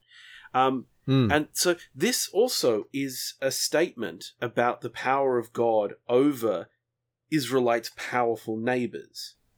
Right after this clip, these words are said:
Speaker 1: which is,
Speaker 2: Mm-hmm.
Speaker 1: which is a common theme, is that, yes, these neighbors who occasionally invade and enslave us, um, and I say occasionally, just more or less constantly,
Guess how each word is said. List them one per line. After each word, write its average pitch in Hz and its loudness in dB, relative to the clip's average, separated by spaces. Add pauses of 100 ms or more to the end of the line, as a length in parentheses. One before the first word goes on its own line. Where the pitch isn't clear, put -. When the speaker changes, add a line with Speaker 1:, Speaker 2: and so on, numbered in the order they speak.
(340)
Speaker 1:
which 147 4
is, 131 6
Speaker 2:
Mm-hmm. 160 2
Speaker 1:
which 196 2
is 190 0
a 185 0
common 190 0
theme, 175 2
is 135 -4
that, 139 -2 (160)
yes, 151 4
these 135 -4
neighbors 127 0
who 110 -4 (200)
occasionally 113 -2
invade 101 -4
and 98 -10
enslave 107 -4
us, 104 -8 (460)
um, 107 -8 (560)
and 101 -8
I 104 0
say 110 -4
occasionally, 107 -2
just - -12 (160)
more 104 -8
or 92 -6
less 87 -10
constantly, - -6